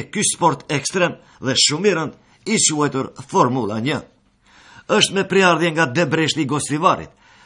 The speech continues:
prej nga rrjedh familja e tij, e cila si edhe shumë shqiptar të tjerë, ishte shpërngulur në Zvicër, moti dikur për një jetë më të mirë.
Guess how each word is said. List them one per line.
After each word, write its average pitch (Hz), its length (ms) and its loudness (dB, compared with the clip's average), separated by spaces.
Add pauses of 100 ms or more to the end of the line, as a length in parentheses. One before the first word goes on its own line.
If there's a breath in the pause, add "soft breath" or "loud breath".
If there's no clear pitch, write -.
(120)
prej 165 200 0
nga 156 160 2
rrjedh 151 320 0
familja 147 460 0
e 151 100 0
tij, 196 160 -4 (400 soft breath)
e - 160 2
cila 175 280 4
si 160 180 -2
edhe 139 100 0
shumë 196 320 0
shqiptar 175 400 2
të 208 160 -2
tjerë, 175 300 0 (440 soft breath)
ishte 220 300 2
shpërngulur 170 640 0
në 147 160 -2
Zvicër, 165 440 -2 (200)
moti 170 400 2
dikur 170 400 -2
për 185 140 -2
një 147 160 2
jetë 131 200 0
më 143 120 0
të 135 140 -2
mirë. 120 200 -8